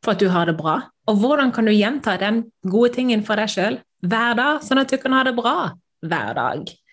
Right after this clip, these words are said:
Jeg tror nok det er der jeg har landet litt. Jeg har funnet ut nøyaktig hva som skal til for at jeg kan ha det bra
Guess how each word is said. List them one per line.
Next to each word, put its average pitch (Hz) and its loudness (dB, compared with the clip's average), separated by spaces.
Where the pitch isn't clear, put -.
Jeg 190 -2
tror 240 6
nok 247 2
det 226 4
er 185 0
der 214 0
jeg 175 0
har 170 0
landet 151 -2
litt. 143 -6
Jeg 175 0
har - -6
funnet 214 4
ut 233 -2
nøyaktig 202 2
hva 202 2
som 190 -4
skal 185 -4
til 175 0
for 180 -2
at 175 -6
jeg - -6
kan 180 2
ha 180 2
det 165 2
bra 170 0